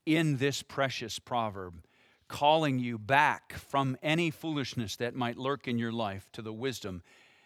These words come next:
that he has both declared, rules over, and now created." You see, the reason why he declares wisdom to all the world in the, in the image of God upon us, and the reason why he rules over all the world and has a right to,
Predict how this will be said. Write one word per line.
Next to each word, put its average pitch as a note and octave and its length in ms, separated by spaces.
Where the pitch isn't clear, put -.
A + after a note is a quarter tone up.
that A2 140
he D3 240
has G#2 340
both B2+ 380
declared, C3+ 800
rules B2+ 340
over, G2+ 440
and G2 160
now F#2 600
created." G2 640
You D#3+ 140
see, F3+ 180
the D#3+ 100
reason E3 440
why E3 220
he E3 180
declares E3+ 580
wisdom D3 380
to C3+ 180
all C3+ 180
the B2+ 80
world C3 440
in C#3 160
the, B2 180
in D3 180
the C#3+ 80
image E3 380
of B2 100
God D#3 320
upon C#3 340
us, D3+ 300
and D#3 120
the D#3 60
reason F3 280
why E3+ 140
he E3 180
rules F3 680
over D#3 280
all D3+ 160
the D3 80
world D3+ 320
and C#3 80
has D#3+ 160
a D3 80
right D#3 240
to, D#3 140